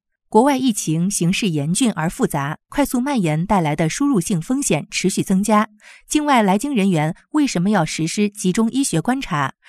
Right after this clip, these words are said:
如何科学实施集中医学观察，才能有效保护自己和家人的健康？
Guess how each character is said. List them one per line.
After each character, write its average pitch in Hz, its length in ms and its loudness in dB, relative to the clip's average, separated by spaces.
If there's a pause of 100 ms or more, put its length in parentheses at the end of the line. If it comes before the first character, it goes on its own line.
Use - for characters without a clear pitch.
(200)
如 269 140 4
何 208 200 2
科 311 240 -2
学 185 160 2
实 160 200 -2
施 180 240 -2
集 170 180 -2
中 202 180 2
医 226 140 0
学 165 160 0
观 208 180 0
察， 151 320 -2 (140)
才 - 140 0
能 202 120 2
有 175 160 2
效 226 240 0
保 139 200 -2
护 170 160 0
自 233 200 -2
己 - 220 -6
和 - 160 -4
家 208 160 0
人 175 140 0
的 202 100 -2
健 170 180 -2
康？ 196 340 -2